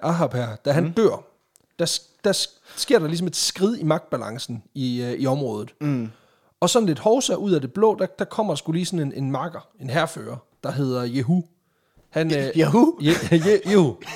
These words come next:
Speaker 2: <laughs> Okay.
Speaker 1: J E H U. Jehu. Han, øh, jeg ved ikke, hvorfor man mander navne lige på det her tidspunkt. Der. Fire bogstaver.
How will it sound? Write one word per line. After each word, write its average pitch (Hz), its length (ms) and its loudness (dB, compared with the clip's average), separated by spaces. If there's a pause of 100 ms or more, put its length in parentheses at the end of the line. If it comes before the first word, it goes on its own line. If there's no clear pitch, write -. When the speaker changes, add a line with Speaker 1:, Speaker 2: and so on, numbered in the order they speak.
(120)
Speaker 2:
<laughs> - 400 2
Okay. - 280 -6
Speaker 1:
J 151 80 0 (200)
E 170 140 4
H 123 60 2
U. 131 280 2 (160)
Jehu. 139 240 6 (680)
Han, 208 220 4
øh, 147 280 2 (180)
jeg 143 140 0
ved 170 60 4
ikke, 160 60 4
hvorfor 131 200 0
man 123 180 -2
mander 151 200 0
navne 127 420 -4
lige 147 100 -4
på 139 80 -6
det 147 140 2
her 135 80 4
tidspunkt. 127 380 -6
Der. 123 60 -6 (180)
Fire 196 180 0
bogstaver. 123 420 -2